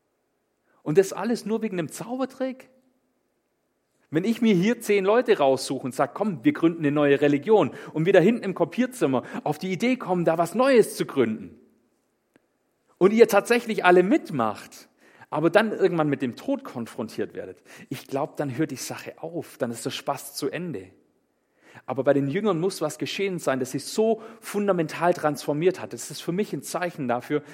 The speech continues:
dass da wirklich was war, dass Jesus tatsächlich auferstanden ist. Und die Auswirkungen, die haben ja da nicht irgendwann aufgehört. Die dauern ja bis heute an. Zweieinhalb Milliarden Menschen auf diesem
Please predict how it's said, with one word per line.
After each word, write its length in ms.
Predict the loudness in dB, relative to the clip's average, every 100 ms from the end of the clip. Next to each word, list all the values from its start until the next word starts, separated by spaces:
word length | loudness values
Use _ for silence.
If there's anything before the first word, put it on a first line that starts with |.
| -8
dass 200 | -6 -6
da 240 | -6 -4 -2
wirklich 340 | -2 -4 -6
was 220 | -6 -4
war, 180 | -6 -4
dass 220 | -6 -8
Jesus 280 | -6 -4 -6
tatsächlich 600 | -8 -8 -2 -2 -4 -4
auferstanden 640 | -2 -4 -6 -12 -12 -14 -18
ist. 300 | -20 -20 _ _ _ _ _ _ _ _ -20 _
Und 120 | -8 -6
die 80 |
Auswirkungen, 680 | -4 -4 -2 -4 -2 -4 -4 -8 -20 0
die 100 | 0
haben 140 | 2 2
ja 60 |
da 100 | 2
nicht 160 | 0 -2
irgendwann 320 | -4 -4 -4
aufgehört. 480 | -4 -6 -8 -8 -10 -14 -16
Die 80 | -2
dauern 300 | 0 0 0
ja 120 | 0
bis 260 | -2 -6 -4
heute 260 | -4 -4
an. 240 | -10 -10 -12 -18 -10
Zweieinhalb 600 | -2 2 2 4 2 4
Milliarden 380 | 2 2 0 -2
Menschen 320 | -2 -2 -2
auf 160 | -4 -4
diesem 480 | -8 -4 -6 -6